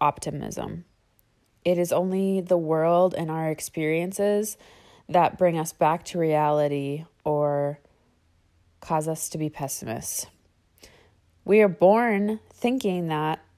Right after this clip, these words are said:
our life is gonna be wonderful. It's gonna be filled with all of these joys and great moments. And it's only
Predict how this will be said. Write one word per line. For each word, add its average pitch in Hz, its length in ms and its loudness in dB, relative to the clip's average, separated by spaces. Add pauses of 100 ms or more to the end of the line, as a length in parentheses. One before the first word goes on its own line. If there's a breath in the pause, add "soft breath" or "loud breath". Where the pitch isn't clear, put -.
(100)
our 190 160 6
life 208 300 4
is 190 120 -2
gonna 175 180 -2
be 170 120 -2
wonderful. 160 680 -2
It's - 180 -4
gonna 160 220 -2
be 160 360 -4 (380 soft breath)
filled 185 560 6
with 160 240 0
all 170 240 4
of 160 140 0
these 156 480 -2 (200)
joys 185 840 4
and 151 520 -6 (140)
great 170 380 0
moments. 156 760 -4 (1400)
And 185 360 2
it's 170 200 0
only 214 480 0